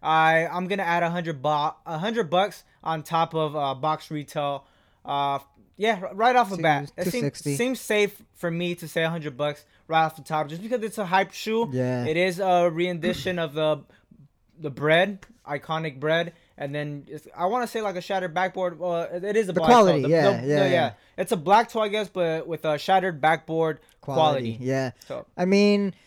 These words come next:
Speaker 2: retail's one sixty. Everyone, like, stores got 'em now early. They're selling 'em for about three fifty for, like, pre-order or early release stuff. Like he was saying, resale should be about two sixty, two eighty, around there.
Speaker 1: Once they drop.
Speaker 2: Once they drop,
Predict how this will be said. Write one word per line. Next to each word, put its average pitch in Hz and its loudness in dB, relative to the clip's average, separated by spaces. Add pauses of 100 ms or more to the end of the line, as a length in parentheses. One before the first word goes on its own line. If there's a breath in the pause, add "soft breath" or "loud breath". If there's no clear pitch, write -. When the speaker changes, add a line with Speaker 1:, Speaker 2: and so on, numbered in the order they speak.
(280 soft breath)
Speaker 2:
retail's 214 6
one 226 4
sixty. 220 4
Everyone, 202 6
like, 165 -2
stores 208 4
got 180 6
'em 180 0
now 165 4
early. 175 6
They're 160 2
selling 160 -2
'em 160 -2
for 147 0
about 143 0
three 151 2
fifty 151 -2
for, 143 -6
like, 127 -6
pre-order 147 2
or 139 0
early 151 4
release 160 2
stuff. 170 -2 (280 soft breath)
Like 185 -2
he 220 0
was 208 2
saying, 190 4
resale 165 4
should 165 -2
be 170 0
about 151 0 (300 soft breath)
two 190 2
sixty, 175 0
two 170 0
eighty, 165 4
around 151 4
there. 180 2 (140)
Speaker 1:
Once 147 -8
they 131 -10
drop. 123 -8
Speaker 2:
Once 202 2
they 185 6
drop, 165 6